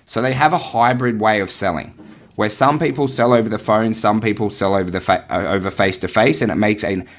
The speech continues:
absolute mess of your sales systems.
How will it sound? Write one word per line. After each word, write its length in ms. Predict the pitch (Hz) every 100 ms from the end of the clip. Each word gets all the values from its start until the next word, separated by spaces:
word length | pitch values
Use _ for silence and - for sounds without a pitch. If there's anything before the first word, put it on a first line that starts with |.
| _ -
absolute 560 | 131 127 143 131 120
mess 520 | 104 107 104 95 - - _ _ -
of 200 | 107 107
your 120 | 101
sales 420 | - 101 95 95
systems. 580 | - 87 - - -